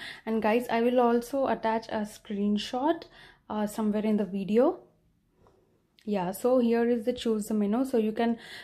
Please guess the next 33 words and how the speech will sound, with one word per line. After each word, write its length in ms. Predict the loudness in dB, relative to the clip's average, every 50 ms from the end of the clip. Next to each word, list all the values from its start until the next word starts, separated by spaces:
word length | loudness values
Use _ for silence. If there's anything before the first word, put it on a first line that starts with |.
| -16 -8 -8
uh, 80 | -6
choose 260 | -6 -4 -4 -4 -4
the 140 | -2 -4 -4
signature, 680 | -4 -4 -4 -2 -2 -2 -2 -2 0 0 2 2 0 0 0
or 120 | -2 -2
you 120 | -2 -4
can 180 | -4 -4 -4 -2
just 240 | -2 -2 -4 -4 -6
go 160 | -8 -8 -6
to 320 | -4 -4 -2 -2 -2 -4
vegetarian 760 | -4 -4 -4 -4 -6 -4 -2 -4 -2 -2 -2 0 0 0 0
or 120 | -2 -4 -4
something 340 | -4 -6 -4 -4 -4 -4
like 160 | -4 -6 -6 -4
that, 300 | -2 -2 -2 -2 -4 -6 -18 -20 -20 -20 -20 _ _ -4
and, 260 | 0 0 2 4 6
uh, 140 | 4 4 4 -2 -12 -20 _ _ _ _ _ _ _ _ _ _ _ _ -20 -20 -20 _
place, 320 | 2 4 4 4 4 0 -4 0
uh, 220 | 2 2 4 2 0
place 320 | 0 2 2 2 4 2
the 80 | 2 2
order 340 | 2 2 2 4 2 2
which 280 | 2 0 -2 -4 -6 -6
has 280 | -4 -2 -2 -2 -4 -6 -4
two 160 | 0 2 2
recipes, 380 | 2 0 -2 -4 -8 -8 -8 -6
guys. 240 | -6 -4 -4 -2 -2
If 240 | -4 -6 -6 -2 -2
you 200 | 0 0 0 -2 -6 -18 -20 -20 -20 -20 _ 0
place 180 | 4 4 4 4
the 80 | 4
order 240 | 2 4 4 2 4
with 260 | 2 0 0 0 -12